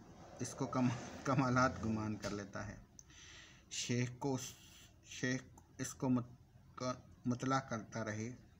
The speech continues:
और इसलाह करता रहे, इसलिए पीर का होना भी ज़रूरी है।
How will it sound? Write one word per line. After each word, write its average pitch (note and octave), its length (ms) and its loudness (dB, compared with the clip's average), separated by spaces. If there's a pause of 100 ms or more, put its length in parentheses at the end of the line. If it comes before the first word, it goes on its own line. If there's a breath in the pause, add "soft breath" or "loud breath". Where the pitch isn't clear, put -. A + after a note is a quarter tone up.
(440)
और A#2 160 2
इसलाह A2+ 360 0
करता - 380 -8
रहे, - 280 -12 (1400 loud breath)
इसलिए B2+ 420 2
पीर C3 340 4
का C3 140 0
होना A2+ 280 2
भी B2+ 120 2
ज़रूरी G#2 420 0
है। F#2+ 260 -8